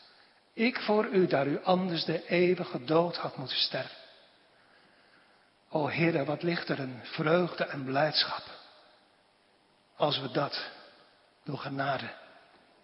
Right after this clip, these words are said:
in geloof mogen zien. Wilt u geven dat we er nooit groot van zullen worden en nooit onszelf op zullen verheffen en nooit onszelf op de borst zullen kloppen, maar des te dieper dan ooit zullen buigen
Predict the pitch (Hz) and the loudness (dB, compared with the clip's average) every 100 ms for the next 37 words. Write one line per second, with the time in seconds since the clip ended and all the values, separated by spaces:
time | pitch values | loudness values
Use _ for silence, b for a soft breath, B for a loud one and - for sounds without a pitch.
0 | _ _ _ - 143 143 143 143 131 147 | _ _ _ -6 -4 -2 0 0 0 -4
1 | 131 123 - 120 120 - - - _ _ | -4 -2 -4 -4 -6 -14 -20 -20 _ _
2 | - _ _ _ _ _ _ _ _ 156 | -20 _ _ _ _ _ _ _ _ -2
3 | 165 202 196 202 190 202 196 185 185 185 | 2 4 4 4 2 4 4 8 6 6
4 | - 175 175 - 165 156 156 147 151 147 | 4 4 4 2 0 2 2 2 0 -4
5 | - - - - _ B B B B 156 | -14 -20 -20 -20 _ B B B B 2
6 | 160 190 202 165 190 190 196 - 190 190 | 6 6 6 6 6 6 4 2 2 2
7 | 170 151 - - - - B B B B | 2 0 0 -8 -16 -20 B B B B
8 | 156 175 190 208 - 202 202 208 190 180 | 6 8 6 4 10 10 10 2 0 2
9 | 185 - 196 190 - 175 175 170 170 170 | 2 2 2 2 4 4 4 0 2 4
10 | - 185 135 170 170 165 151 151 151 175 | 4 2 0 -2 0 -2 0 0 0 2
11 | 147 151 - 156 135 135 135 131 - | 2 4 2 2 0 0 0 0 -4